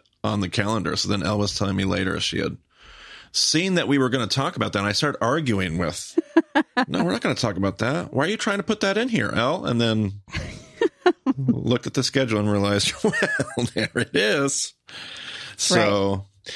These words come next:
Speaker 1: now we've always had a fun joke that some people may or may not know about. If people listen to the Text and Us podcast, they've probably picked up on the, the fun, the fun shade
Speaker 2: Vague.
Speaker 1: that gets, the vague shade. I like that. <laughs>
Speaker 2: Yes, vague animosity.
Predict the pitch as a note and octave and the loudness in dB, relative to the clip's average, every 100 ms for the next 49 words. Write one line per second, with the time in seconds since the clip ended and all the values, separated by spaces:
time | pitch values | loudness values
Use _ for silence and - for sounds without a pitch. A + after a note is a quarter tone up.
0 | - B2 C3 G#3 G#3+ D#3+ C#3 D3+ C3+ - | -2 0 4 2 4 2 2 0 0 0
1 | C3 A#2 G#2 A#2 G#2 F#2 C3 - C3 G#2+ | 0 2 0 0 0 0 0 0 0 0
2 | G#2 G#2 G2+ G2 G2 F#2 E2+ - G2 F#2 | 2 2 2 0 0 -2 -4 -2 -2 0
3 | G2+ F2 F2 - - A2 F#2+ F#2+ - F2+ | -2 -2 -2 -4 -2 0 0 0 0 -2
4 | F#2 - F#2 - F#2 - - - - - | -4 -2 -2 -2 -2 -4 -6 -4 -6 -4
5 | - E2+ - F#2 - F2+ E2 F2 - - | -4 -2 -4 -4 -4 -4 -2 -4 -6 -4
6 | F2+ - F2+ D2+ C2 - _ _ _ _ | -4 -2 -4 -4 -6 -10 _ _ _ _
7 | _ _ _ _ G#2 G2+ - F#2+ D#2+ E2 | _ _ _ _ -4 -2 -2 -2 -2 -6
8 | - _ _ _ F2 F2 - F#2+ - G#3 | -10 _ _ _ -8 -4 -2 -2 0 0
9 | - - G#3 G#3+ C#3 - - - - _ | 2 4 2 2 -2 -2 -2 -4 -8 _
10 | B2+ G2 A2 G#2 G2 A2 G2 F#2+ G2+ A2+ | -2 2 2 2 0 0 0 2 2 2
11 | - G#2 F#2+ - - - F5+ E5 - - | 0 -2 -2 -8 -6 -2 2 2 4 2
12 | - C6 B5+ - A3 A3 A#3 B3 A3+ G#3+ | 2 -4 -8 -4 0 2 2 0 0 0
13 | G3 F3 F3 - F#3 F2 - | 2 0 -2 -6 -6 -6 -8